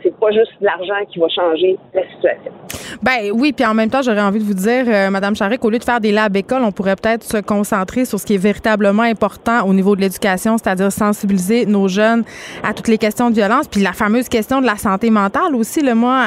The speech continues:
Speaker 2: à mon émission, j'en parle régulièrement. Les jeunes qui consomment plus d'antidépresseurs, les jeunes filles en particulier consomment cinq fois plus d'ant-, d'antidépresseurs,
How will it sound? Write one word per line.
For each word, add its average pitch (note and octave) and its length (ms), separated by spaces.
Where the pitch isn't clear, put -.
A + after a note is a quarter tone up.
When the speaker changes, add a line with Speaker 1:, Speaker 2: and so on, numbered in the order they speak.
Speaker 2:
à G#3+ 60
mon G#3 180
émission, A3 280
j'en A#3+ 200
parle A#3+ 260
régulièrement. A#3 600
Les A3 180
jeunes B3 200
qui - 100
consomment A3+ 380
plus A3 180
d'antidépresseurs, G#3 880
les G3+ 120
jeunes G#3+ 220
filles F4+ 500
en F#3 80
particulier A3 560
consomment G3 380
cinq F4+ 300
fois E3+ 180
plus A3+ 140
d'ant-, F3 180
d'antidépresseurs, F3 760